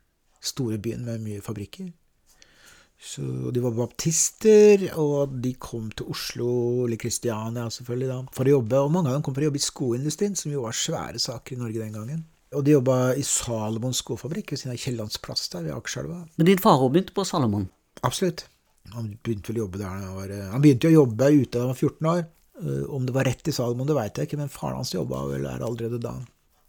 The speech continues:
Speaker 1: Og storebroren hans. Og flere var innom, men det var jo sannsynligvis bare fatteren som blei i Salomons skofabrikk, eh, av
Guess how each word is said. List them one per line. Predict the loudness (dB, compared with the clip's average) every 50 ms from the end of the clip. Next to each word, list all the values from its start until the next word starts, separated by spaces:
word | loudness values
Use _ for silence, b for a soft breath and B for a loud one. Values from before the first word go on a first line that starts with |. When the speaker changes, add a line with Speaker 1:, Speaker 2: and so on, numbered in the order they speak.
| _ -14 -6
Speaker 1:
Og | -4 -2 0 0 -2 -4
storebroren | -2 -2 -2 -2 -2 -4 -6 -6 -6 -10 -14 _
hans. | -10 -10 -10 -10 -10 -12 -16 -16 b b b b b b b b b b b -2
Og | 2 2 4 4 4 2 2
flere | 0 -2 0 0 2 2 4
var | 4 6
innom, | 6 6 4 2 0 0 2 2
men | 2 2
det | 2 2
var | 2 4
jo | 2 2 2 2 0 -2 -6 -10 -12 -14 _ _ -10
sannsynligvis | -10 -8 -8 -8 -6 -2 -2 -2 -2 -2 -6 -8 -6 -6 -2 -2 -2 -2 -2
bare | -4 -4 -4 -4
fatteren | -8 -10 -10 -8 -8 -8 -8 -6
som | -4 -4 -4 -4 -4
blei | -6 -6 -6 -6 -6 -4 -2 -2 -2 -2 -2 -6 -12 -18 -18 _ -8
i | -6 -4 -4 -4
Salomons | -6 -8 -10 -8 -8 -10 -10
skofabrikk, | -10 -12 -10 -10 -10 -10 -10 -10 -12 _ _ -18 -16
eh, | -14 -14 -14 -14 -14 -14 -12
av | -10 -10